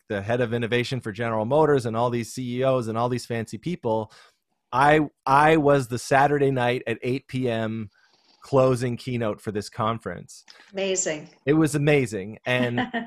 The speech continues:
Speaker 2: <laughs>
Speaker 1: so I, again, I recognized that this was a bit of a coup, you know, this was kind of a huge opportunity. And so I worked with, with Blake and, and, you know, several of my speaker friends and, and, and built this talk for,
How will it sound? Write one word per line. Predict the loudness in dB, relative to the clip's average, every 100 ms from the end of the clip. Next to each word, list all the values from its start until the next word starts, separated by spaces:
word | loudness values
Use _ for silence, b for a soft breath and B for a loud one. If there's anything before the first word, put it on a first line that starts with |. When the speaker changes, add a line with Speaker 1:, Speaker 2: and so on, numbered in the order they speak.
| -8
Speaker 2:
<laughs> | -8 -16 -2
Speaker 1:
so | 2 4 4
I, | 0 0 -2 -10 -4
again, | 0 2 2
I | 4
recognized | 2 0 -4 0 2 0 -2 -14 -20 _
that | -2 -2
this | -2 -6
was | -6
a | -6
bit | -4 -2
of | -4
a |
coup, | -6 -2 -2 -2
you | -4
know, | -6
this | -6
was | -10 -6
kind | -6
of | -6
a |
huge | -8 -6 -6 -4
opportunity. | -4 -6 -8 -8 -8 -8 -10 -10
And | -10 -10
so | -6 -4
I | -2 -2 -4 -6 -12 b b b b _
worked | -8 -2 -2 -4 -10
with, | -8 -8 -10 _ _
with | -12 -8
Blake | 2 4 4 0
and, | -6 -6
and, | -8 -6
you |
know, | -8
several | -10 -4 -2 -2
of | -2
my | -4
speaker | -6 -8 -10
friends | -6 -4 -4 -4 -8
and, | -8 -10 -10 -10
and, | -10 -8 -10 -12 -12
and | -10 -10 -4
built | -6 -4
this | -8 -10
talk | -12 0 0 2 -4 -10 _ b b b
for, | _ -4 -2 -4